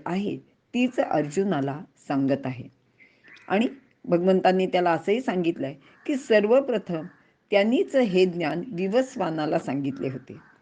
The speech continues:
आणि ते ऐकूनच अर्जुनाला मात्र फार आश्चर्य वाटले आणि ते स्वाभाविक पण आहे.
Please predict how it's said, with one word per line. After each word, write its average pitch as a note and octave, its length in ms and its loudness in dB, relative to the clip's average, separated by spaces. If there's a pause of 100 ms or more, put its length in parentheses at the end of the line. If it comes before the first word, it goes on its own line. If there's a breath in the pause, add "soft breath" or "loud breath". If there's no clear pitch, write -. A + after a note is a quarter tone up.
(360 soft breath)
आणि E3 180 0
ते E3 300 2
ऐकूनच D#3 600 -2 (180)
अर्जुनाला G3+ 560 0
मात्र G#3+ 360 0
फार E3 300 0
आश्चर्य C3+ 440 -6
वाटले B2+ 360 -10 (380 soft breath)
आणि F#3 200 0
ते A#3+ 220 0 (120)
स्वाभाविक D3+ 580 0
पण D3+ 260 0
आहे. B2+ 300 -6